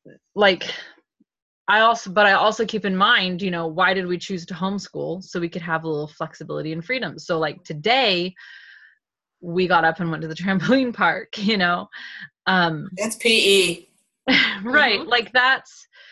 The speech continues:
Speaker 1: not accomplishing those tasks or the I P As of learning how to read, but, um, it's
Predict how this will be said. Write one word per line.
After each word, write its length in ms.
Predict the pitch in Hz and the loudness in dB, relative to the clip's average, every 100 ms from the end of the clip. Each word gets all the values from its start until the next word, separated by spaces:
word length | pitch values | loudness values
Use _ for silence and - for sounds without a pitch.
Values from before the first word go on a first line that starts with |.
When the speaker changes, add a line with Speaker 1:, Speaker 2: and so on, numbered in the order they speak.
| - - - | -20 -20 -4
Speaker 1:
not 280 | 233 262 285 | 0 4 4
accomplishing 720 | 277 233 247 254 277 277 240 | 2 2 2 2 -4 -4 -2
those 320 | 214 185 175 - | -2 -2 -6 -14
tasks 720 | - 269 202 190 220 - - | -2 2 4 2 -2 -12 -8
or 160 | 185 175 | -6 -4
the 180 | 180 208 | -2 0
I 140 | 220 | 0
P 260 | 220 233 233 | 0 2 4
As 440 | 202 185 220 233 | 6 4 2 -2
of 220 | 226 190 | -6 -4
learning 280 | 202 214 226 | -4 -6 -4
how 120 | 240 | -2
to 180 | 190 185 | -2 -2
read, 520 | 185 220 190 202 233 - - - - - _ | -4 -4 -4 -6 -8 -10 -14 -20 -18 -20 _
but, 240 | 220 190 - 202 | 2 2 2 2
um, 400 | 196 175 170 170 _ _ _ - | 4 2 0 -8 _ _ _ -4
it's 640 | 196 185 - - - | -2 -2 -6 -20 -20